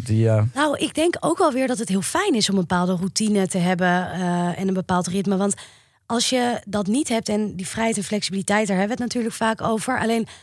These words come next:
Speaker 2: dat zorgt er ook voor dat je de hele tijd moet nadenken over hoe je alles indeelt.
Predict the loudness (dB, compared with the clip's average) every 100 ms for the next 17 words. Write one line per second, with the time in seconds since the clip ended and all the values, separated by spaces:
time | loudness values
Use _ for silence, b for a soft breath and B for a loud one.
0 | B -4 -2 -2 -2 0 -2 -2 -2 -2
1 | -2 2 2 2 2 0 0 0 0 -2
2 | 0 0 2 0 0 -2 -4 -4 -2 0
3 | -2 -4 -2 0 0 0 -4 -6